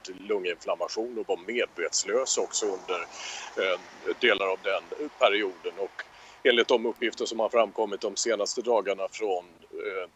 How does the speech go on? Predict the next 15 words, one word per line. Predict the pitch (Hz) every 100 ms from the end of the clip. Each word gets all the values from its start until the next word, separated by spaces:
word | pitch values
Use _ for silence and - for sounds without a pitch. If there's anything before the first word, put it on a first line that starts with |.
| _
människor | 98 85 - 92
som | 98 -
känner | - 104 92
honom, | 95 101 107 104
från | 104 90
hans | 85 -
vänner, | 107 95 85 104
så | - 104
ska | - 95 87 101
han | 107 101 90
ha, | - 101 87 82 - - - -
eh, | 92 85
kämpat | - 117 95 - 113 110 -
med, | 110 104 92 85 82 98
eh, | 90